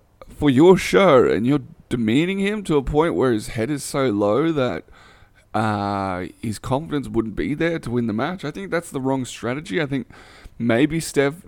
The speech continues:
should have come out and said something more to the fact of, uh, "Yeah, Kurt, you've stuffed up, but we're Team Raw, we stick together, um, and we're gonna win," and, and sort of try and psych him up rather than try and,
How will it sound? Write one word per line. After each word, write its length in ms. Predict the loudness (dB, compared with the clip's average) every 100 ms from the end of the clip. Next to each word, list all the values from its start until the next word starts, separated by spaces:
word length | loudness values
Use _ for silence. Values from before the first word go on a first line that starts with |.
| _
should 220 | -12 -4 -2
have 80 |
come 180 | 0 0
out 160 | 0 0
and 100 | -2
said 280 | -4 -6 -6
something 320 | -4 -2 0
more 280 | 4 4 2
to 100 | -2
the 80 | -2
fact 420 | 0 0 -2 -2
of, 320 | -2 -2 -8 -20 -20 -20 -14
uh, 320 | -8 -6 -6 -8 -4
"Yeah, 180 | 2 2
Kurt, 420 | 2 2 2 2 -4 _ _ _ -6
you've 160 | -6 -2
stuffed 360 | 4 4 4
up, 280 | 0 0 -4 -20 _ -20 _
but 180 | 2 2
we're 140 | 0
Team 320 | 0 0 4
Raw, 300 | 4 6 4 -2
we 80 | -10
stick 300 | -4 -4 -4
together, 480 | 0 2 4 2 -2 -10 -20 -20 _ -4
um, 640 | -2 0 0 -2 -2 -6 -10 -20 _ _ _ -20 _ -4
and 140 | 0 2
we're 60 |
gonna 140 | 4 4
win," 440 | 4 2 -6 -14 -10
and, 240 | -8 -6
and 220 | -6 -6
sort 160 | -4 -6
of 80 | -4
try 140 | -6
and 100 | -6
psych 280 | -8 -8 -6
him 100 | -4
up 160 | -4
rather 320 | -2 -2 -2 -4
than 180 | -8
try 300 | -12 -8 -8
and, 160 | -8